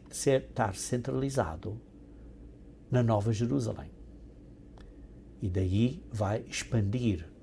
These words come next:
o seu governo, não só para toda a terra, para, mas para todo o universo.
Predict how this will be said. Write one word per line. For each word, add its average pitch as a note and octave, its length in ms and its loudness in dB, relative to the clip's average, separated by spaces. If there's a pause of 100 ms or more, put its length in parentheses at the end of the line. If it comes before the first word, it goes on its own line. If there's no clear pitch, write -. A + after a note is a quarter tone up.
(140)
o G2+ 80 -4
seu A2 240 0
governo, G2 640 -2 (580)
não D#3+ 180 2
só B2 280 2
para A2 180 0
toda G2+ 300 0
a F#2 60 0
terra, F3+ 440 0 (260)
para, F#3 160 6
mas F3 200 4
para F3 240 6
todo F3+ 680 8 (240)
o A3+ 380 10
universo. G3+ 920 8